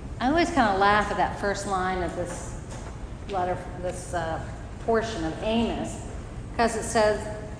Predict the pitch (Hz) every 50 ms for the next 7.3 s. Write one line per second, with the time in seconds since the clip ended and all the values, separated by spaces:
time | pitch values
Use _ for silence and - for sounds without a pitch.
0 | - - 240 233 247 262 269 277 285 294 285 247 - - - 285 277 285 294 247
1 | 254 254 240 240 240 247 247 247 233 - - - - - - - 214 - 254 269
2 | 285 294 277 - - 269 262 247 - - 302 294 285 277 277 262 247 - - -
3 | 403 415 370 233 202 160 - - - - - - - - - - - - - -
4 | - - - - - - - - - - - - - 233 240 240 233 233 - 277
5 | 269 269 269 269 254 269 269 - - - - - 262 277 277 254 285 285 285 302
6 | 294 - - 427 440 440 370 269 202 - - - - 233 240 247 262 294 311 320
7 | 311 - - - - -